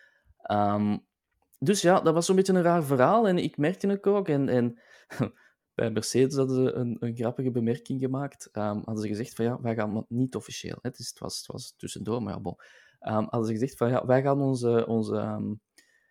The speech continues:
hoe, hoe, hoe zeg je dat met een mooi woord? Ons, onze deelname aan het Oudsalon laten afwachten van de, van, eh, het grote Suzuki." <laughs> Dat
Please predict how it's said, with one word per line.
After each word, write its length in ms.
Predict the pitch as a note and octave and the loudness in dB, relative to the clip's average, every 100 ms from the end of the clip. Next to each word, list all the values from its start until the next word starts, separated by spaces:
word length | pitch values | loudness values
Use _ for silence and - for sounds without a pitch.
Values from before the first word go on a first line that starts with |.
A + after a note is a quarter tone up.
| _ _ | _ _
hoe, 220 | - G#2 | -6 -4
hoe, 160 | - G2 - | -4 -8 -8
hoe 100 | C3 | -6
zeg 120 | C#3 | -4
je 60 | D#3 | -2
dat 100 | D#3 | -4
met 100 | D3+ | -4
een 80 | |
mooi 200 | D3 C#3+ | -4 -4
woord? 480 | D3 D#3 E3 - - _ | -2 -4 -6 -12 -20 _
Ons, 360 | A2 A2 A#2 - | -6 -4 -6 -6
onze 440 | A#2+ A#2 G#2+ G#2+ | -4 -2 -2 -2
deelname 720 | A2+ C3+ F#3 F3+ F3 F3 E3+ | 6 8 8 4 2 2 0
aan 140 | - B2+ | 0 -2
het 120 | A#2+ | 2
Oudsalon 580 | C3 C#3+ C3 C3 B2+ - _ _ | 0 0 0 2 2 -2 _ _
laten 300 | A#2+ A#2 - | -2 -2 0
afwachten 480 | B2+ - B2+ - A#2 | -4 -2 -6 -6 -6
van 280 | A2 A2 | -2 -2
de, 440 | G#2 G#2 G2+ G#2 G#2+ | -2 -4 -6 -8 -10
van, 300 | - G#2 G#2 | -12 -12 -10
eh, 160 | G2+ G#2 A2+ | -10 -12 -10
het 180 | G#2+ | -12
grote 320 | - B2 C3 - | -4 -2 -2 -4
Suzuki." 540 | A2 A2+ A2 E3+ G3 _ _ _ | -12 -10 -8 -10 -12 _ _ _
<laughs> 760 | - - - E3 - - - - A3 - - F#3 - D3+ - - D3 | -14 -12 2 2 4 -2 4 12 12 10 8 6 6 2 2 -2 -4
Dat 100 | - | -2